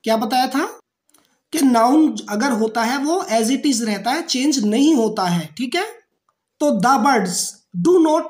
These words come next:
eat the grains", ठीक है। तो ये जो इसका सब्जेक्ट है पैसिव वॉइस में ऑब्जेक्ट बन गया। तो "The grains are not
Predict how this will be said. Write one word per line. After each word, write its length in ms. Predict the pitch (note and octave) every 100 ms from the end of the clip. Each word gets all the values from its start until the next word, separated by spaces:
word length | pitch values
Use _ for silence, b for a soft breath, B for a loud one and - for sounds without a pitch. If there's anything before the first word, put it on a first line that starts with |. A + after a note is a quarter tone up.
| - -
eat 260 | C#4 - A3+
the 200 | B3+ G3
grains", 340 | A3 F3+ D#3+ - - - _
ठीक 160 | - C4
है। 180 | E4 - b b b -
तो 80 | C#4
ये 200 | C#4+ C#4+
जो 140 | E4
इसका 500 | D#4 - D#4+ D#4 D#4
सब्जेक्ट 600 | - - A3+ G3 D4 -
है 160 | A#3+ B3
पैसिव 420 | A#3+ B3 A#3 C#4+
वॉइस 260 | B3+ B3+ -
में 300 | C#4 G4 - - -
ऑब्जेक्ट 380 | A3+ G3+ D#4 D#4
बन 180 | A3 G3
गया। 220 | F3+ E3 - _ _ _ - E4
तो 80 |
"The 240 | C4 C4 C4+
grains 420 | G#3 A3+ A#3 D#4 - - _ _ _ -
are 340 | A3+ C#4 F#4 C#4+
not 380 | A3 A#3+ B3